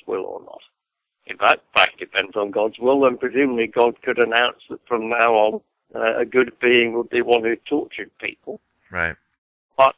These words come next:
Speaker 1: if you think goodness, what goodness is, is independent of God's will, then you've got something in your picture that's independent of God's will. There may be two different justifications for divine command theory. One is this metaphysical worry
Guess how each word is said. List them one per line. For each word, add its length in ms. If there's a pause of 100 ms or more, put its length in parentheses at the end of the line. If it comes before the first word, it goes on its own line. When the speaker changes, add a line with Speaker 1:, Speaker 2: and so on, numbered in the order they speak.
(160)
Speaker 1:
if 240
you 180
think 300
goodness, 420
what 260
goodness 420
is, 140
is 140
independent 760
of 140
God's 320
will, 360
then 260
you've 140
got 200 (240)
something 540
in 160
your 160
picture 440
that's 180
independent 720
of 140
God's 380
will. 220 (800)
There 120
may 260
be 160 (100)
two 160
different 460 (160)
justifications 1040
for 120
divine 440
command 420
theory. 320
One 220
is 80
this 220
metaphysical 840
worry 360